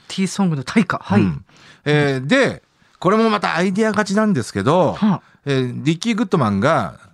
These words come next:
Speaker 2: えー、まあ、この時流行っていたジョーズっていうね、映画。
Speaker 1: おう、ええ、
Speaker 2: あの、
Speaker 1: はい。
Speaker 2: サメの映画ね。
Speaker 1: ええ、ええ、ええ。
Speaker 2: えー、パニック映画。
Speaker 1: はい。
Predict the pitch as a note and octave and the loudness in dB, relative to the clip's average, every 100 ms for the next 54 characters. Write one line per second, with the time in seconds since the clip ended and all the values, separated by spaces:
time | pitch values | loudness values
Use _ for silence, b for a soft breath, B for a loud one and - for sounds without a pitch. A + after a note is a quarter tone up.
0 | _ _ - A#2+ A#2 A2+ A2 A2 - - | _ _ -8 -6 -4 -6 -10 -14 -14 -12
1 | D3 E3+ F#3 D3+ - - - G3+ A#3 B3 | -6 0 0 0 -6 -14 -2 0 2 0
2 | C3+ B2+ D3 A#2 F2 E2+ C4 A#3+ A2 D#2+ | 0 -2 -2 -6 -6 0 2 2 0 -10
3 | - E2+ - F#2 F#2 - _ _ - A#3+ | -8 -4 -2 0 -2 -6 _ _ 0 2
4 | A3 E3+ D3 C3+ A#2 C3 C3+ C#3+ C3+ B2 | 4 4 0 0 0 0 2 2 2 2
5 | B2+ G3+ G#3 D3 C3 B2 A#2+ A#2+ - C3 | 0 2 2 2 0 -6 -8 -12 -4 0
6 | A#2+ A2+ A#2 A#2+ A2+ G2 D2+ - G3+ E3 | 0 0 0 0 0 -2 -4 -2 0 0